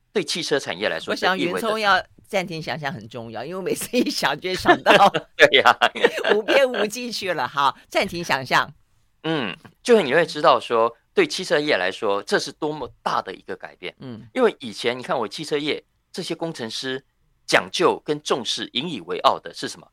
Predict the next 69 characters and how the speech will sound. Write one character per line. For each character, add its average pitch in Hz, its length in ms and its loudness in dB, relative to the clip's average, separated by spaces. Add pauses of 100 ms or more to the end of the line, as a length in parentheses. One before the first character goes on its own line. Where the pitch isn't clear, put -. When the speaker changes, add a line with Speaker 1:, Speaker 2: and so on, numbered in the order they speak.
(120)
Speaker 1:
是 - 160 -4
我 85 200 -6
的 87 260 -14 (380)
机 131 160 -10
械 101 200 0
能 78 200 -18
力， 82 140 -16 (120)
Speaker 2:
对。 113 160 -10
Speaker 1:
是 123 140 -4
我 85 180 -6 (100)
的 85 160 -10 (160)
工 123 240 -2
艺 117 220 -10
能 - 160 -20
力。 - 80 -20
Speaker 2:
对。 104 240 -14 (280)
Speaker 1:
OK， 104 300 -4 (220)
那 156 160 0 (440)
未 190 140 8
来 131 260 8
如 165 120 -2
果 113 140 -2
这 165 140 -2
一 127 80 -2
些 123 300 -2 (120)
消 165 180 2
费 156 160 0
者 131 120 -2
都 135 120 -4
不 - 140 -14
再 143 200 2
在 135 240 4
意 117 220 -6
了， 78 120 -12 (200)
他 175 140 -4
上 143 340 0
一 135 60 -10
台 120 200 2
车， 117 300 0 (160)
开 - 180 8
一 160 60 2
台 139 140 2
车， 131 120 0
反 87 180 -4
正 156 140 0
不 98 100 -10
是 101 120 -10
他 101 140 4
开， 95 220 0 (200)
他 151 100 -2
才 113 160 -2
不 117 140 -8
介 123 160 -8
意 107 120 -4
什 92 160 -12
么 82 80 -8
效 98 260 2
率， 95 140 -6 (200)
而 107 100 -4
他 120 140 -2
才 113 160 0
不 117 140 -6
在 117 160 2
意 110 180 -2
引 80 140 -20
擎 101 180 -14
的 110 100 -6
声 107 220 -4
音 110 120 -6